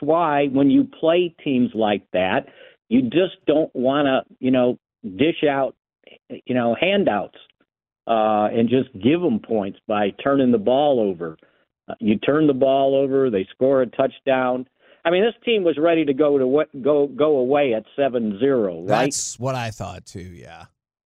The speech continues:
Speaker 1: And then, and then, and you're getting the ball back, and then you fumble it, and then they score, and it's seven seven, and all of a sudden, you know, this team that's probably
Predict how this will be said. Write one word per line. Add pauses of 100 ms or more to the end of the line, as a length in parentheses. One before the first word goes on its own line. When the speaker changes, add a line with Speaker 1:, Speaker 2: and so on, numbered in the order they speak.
(300)
Speaker 1:
And
then,
and
then,
and
you're
getting
the
ball
back, (600)
and
then
you (360)
fumble
it, (240)
and
then
they
score,
and
it's
seven
seven,
and
all
of
a
sudden,
you
know,
this (120)
team
that's (140)
probably